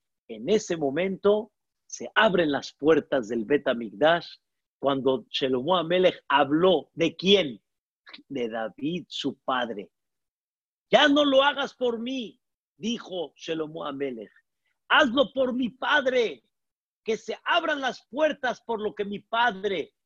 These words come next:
hizo por ti." Y en ese momento se abren las puertas del Ejal, del, del, del Bet Hamikdash. Y entra el Aarón Kodesh,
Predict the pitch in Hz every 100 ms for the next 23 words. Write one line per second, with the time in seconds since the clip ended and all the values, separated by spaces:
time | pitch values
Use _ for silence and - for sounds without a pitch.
0 | _ 226 220 208 202 170 143 165 139 101
1 | _ _ - 127 151 185 - 143 135 160
2 | 185 156 202 220 _ _ _ - - -
3 | - - - 185 214 196 185 143 107 -
4 | - 165 190 147 175 175 - _ _ _
5 | - 120 127 117 - 120 107 95 _ -
6 | 131 127 127 131 127 127 123 165 160 139
7 | 107 123 101 - _ _ _ 139 135 208
8 | 285 269 - - 294 330 - - 202 -
9 | _ _ - 139 135 127 175 156 - 160
10 | 175 131